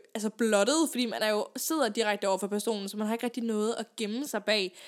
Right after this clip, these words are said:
Så jeg føler, at den her, den er meget sådan, altså, jeg kan, jeg kan ikke, jeg tror ikke, jeg kan relatere til den,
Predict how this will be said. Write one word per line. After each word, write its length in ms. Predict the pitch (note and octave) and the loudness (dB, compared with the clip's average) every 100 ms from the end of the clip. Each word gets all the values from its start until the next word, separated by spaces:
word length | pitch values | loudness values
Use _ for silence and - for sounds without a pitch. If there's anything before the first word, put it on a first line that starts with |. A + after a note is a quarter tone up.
| - - | -20 -4
Så 120 | B3+ | 0
jeg 100 | A#3 | 2
føler, 240 | C#4+ C#4 A3 | 2 2 2
at 80 | |
den 140 | A3+ B3 | 2 2
her, 260 | B3 G3+ | 4 4
den 180 | G3 A3 | 4 2
er 40 | G#3 | 2
meget 360 | G3+ F#3 G#3+ | 4 4 2
sådan, 380 | G#3+ G3 F#3+ F#3 - | 2 -2 -4 -10 -6
altså, 240 | A3+ A3 F#3+ - - _ G#3 | -2 0 0 0 -8 _ -2
jeg 120 | G#3+ | 2
kan, 180 | A3+ - - - | 2 0 -6 -4
jeg 100 | A#3+ | 0
kan 100 | E4+ | 0
ikke, 140 | C4+ | -2
jeg 80 | C#4+ | -4
tror 120 | F4 | 0
ikke, 180 | E4+ C#4 | 0 0
jeg 80 | B3 | 0
kan 60 | G3 | 0
relatere 440 | F#3+ - E4+ D4+ | -2 -2 -2 -2
til 180 | C#4 D4 | -2 -4
den, 160 | D4 | -4